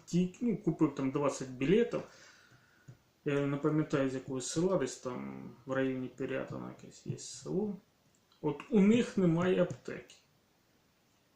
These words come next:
У цих людей немає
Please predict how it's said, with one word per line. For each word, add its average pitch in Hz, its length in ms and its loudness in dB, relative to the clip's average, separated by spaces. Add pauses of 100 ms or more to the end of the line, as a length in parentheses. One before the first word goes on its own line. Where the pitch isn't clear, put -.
У 180 160 4
цих 214 440 0
людей 196 600 2 (840)
немає 202 1040 6